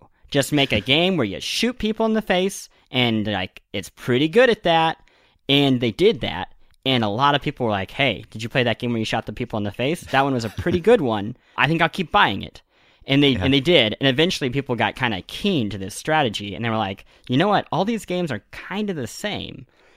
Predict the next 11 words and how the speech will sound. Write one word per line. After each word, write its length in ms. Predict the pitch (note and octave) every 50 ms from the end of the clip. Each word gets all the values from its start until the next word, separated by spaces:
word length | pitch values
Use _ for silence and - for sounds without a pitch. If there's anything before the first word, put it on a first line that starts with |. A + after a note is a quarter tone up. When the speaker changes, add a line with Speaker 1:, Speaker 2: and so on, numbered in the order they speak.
| _ _ -
Speaker 1:
And 120 | A#2+ A#2+ B2
Speaker 2:
Mm-hmm. 80 | F#3+
Speaker 1:
then 420 | G3+ A3 F#3+ C#3+ A#2+ G#2 G2+ F#2+ G#2 -
this 260 | F3 A3 G#3+ - -
year, 400 | A2 G2 F#2+ F2+ F#2 G2 G#2+ _ _ _ _ _ _ -
the, 360 | A2+ A2+ A2 G#2+ G#2 G2 G2
the 120 | G2+ A2
studios 500 | G#2 - - E3+ E3+ D#3+ C3+ A#2 A2 G2+ F#2+
were 60 | G#2+
like, 140 | F#2+ F#2+ -
"Hey, 400 | - - D3+ B2 G2 F#2+ G2